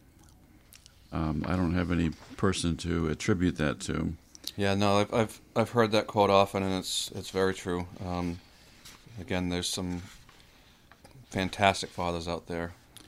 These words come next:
Speaker 1: So if we have some men listening today, uh, this advice is for you.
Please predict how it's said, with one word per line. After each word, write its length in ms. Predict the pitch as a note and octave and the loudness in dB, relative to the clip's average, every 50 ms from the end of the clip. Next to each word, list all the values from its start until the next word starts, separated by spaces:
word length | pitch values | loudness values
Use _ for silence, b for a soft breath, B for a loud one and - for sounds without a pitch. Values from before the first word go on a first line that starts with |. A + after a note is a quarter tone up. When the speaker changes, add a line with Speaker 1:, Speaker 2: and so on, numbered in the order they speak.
| b b b b b b b b b b b b b b | b b b b b b b b b b b b b b
Speaker 1:
So 240 | b - B2 A#2+ A2+ | b 8 10 10 10
if 160 | A2 A#2 - | 10 8 6
we 140 | C3 B2 B2 | 2 2 4
have 200 | C#3 D3 D#3 D3 | 4 4 2 2
some 260 | - - A#2+ G#2+ G#2 | 4 4 6 6 6
men 340 | G#2 G#2+ A2+ A#2 A2 G#2+ - | 8 8 8 8 8 6 4
listening 480 | - F2+ F#2 F#2 - F2+ F2 E2+ E2+ D#2+ | 2 2 2 2 2 2 2 2 2 2
today, 560 | - G2+ E2+ D#2+ E2 E2 E2 E2+ E2+ D#2+ A#1+ | 2 2 4 6 6 6 6 6 4 2 -2
uh, 240 | A1+ E2 F2 E2+ E2+ E2+ | -2 0 0 0 0 -2
this 340 | E2+ E2 - A#2 C3+ - | -2 -2 -2 -2 0 2
advice 380 | - C#3 A2+ A2 G#2+ G2+ G2+ - | 2 2 4 6 6 6 4 2
is 120 | F#2 F2 - | 0 -2 -2
for 140 | - - F2+ | -2 0 0
you. 300 | F2 E2+ E2 F2 F2 | 2 2 2 2 0